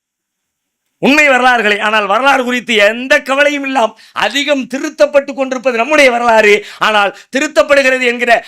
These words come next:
அறிவு கூட இல்லாமல் தூங்கி கொண்டிருக்கிறவர்கள் நம்மை போல இந்த உலகத்தில் வேறு எந்த சமுதாயமும் இல்லை. சில பேர் அங்கொன்னு இங்கொன்னுமா கத்திக்கிட்டு இருக்கிறாங்க,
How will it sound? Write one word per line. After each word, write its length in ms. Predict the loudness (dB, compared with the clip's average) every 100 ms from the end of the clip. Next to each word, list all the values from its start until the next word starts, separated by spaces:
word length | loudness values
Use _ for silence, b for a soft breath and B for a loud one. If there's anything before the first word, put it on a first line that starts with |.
| B
அறிவு 400 | -2 0 -2 -2
கூட 240 | 0 2
இல்லாமல் 420 | 2 2 0 0
தூங்கி 300 | -6 -4 -4
கொண்டிருக்கிறவர்கள் 640 | -4 -2 -2 0 2 2 2
நம்மை 340 | 0 2 0
போல 200 | 2 2
இந்த 160 | 0 -2
உலகத்தில் 340 | -2 -2 0
வேறு 180 | 0 2
எந்த 220 | 2 0
சமுதாயமும் 480 | 0 0 0 0 -2
இல்லை. 220 | -10 -16 _ _ _ _ _ _ _ _ _ _ _ _ _ _ _ _ _ _ _ _ -4
சில 200 | -2 0
பேர் 120 | 0
அங்கொன்னு 400 | -2 -2 -2 -2
இங்கொன்னுமா 280 | -2 -2 -2
கத்திக்கிட்டு 360 | -2 -6 -10
இருக்கிறாங்க, 340 | -6 -2 -2